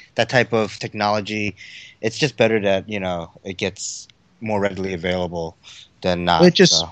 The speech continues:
Speaker 2: it just makes our guys more effective is what
Speaker 1: Mm-hmm.
Speaker 2: it does. I mean, when you're,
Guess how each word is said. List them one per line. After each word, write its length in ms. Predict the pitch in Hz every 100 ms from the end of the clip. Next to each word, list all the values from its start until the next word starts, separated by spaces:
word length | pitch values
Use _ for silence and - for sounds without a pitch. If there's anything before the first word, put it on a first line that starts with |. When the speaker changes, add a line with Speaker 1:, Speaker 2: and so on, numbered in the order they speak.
| -
Speaker 2:
it 140 | 165 160
just 260 | 160 -
makes 260 | 160 160 -
our 100 | 117
guys 400 | 123 135 131 123
more 180 | 127 113
effective 560 | - - 131 - 95
is 140 | 101 107
what 100 | 110
Speaker 1:
Mm-hmm. 160 | 117
Speaker 2:
it 20 | 127
does. 320 | 127 113 101
I 60 |
mean, 200 | 110 110
when 100 | 117
you're, 200 | 131 131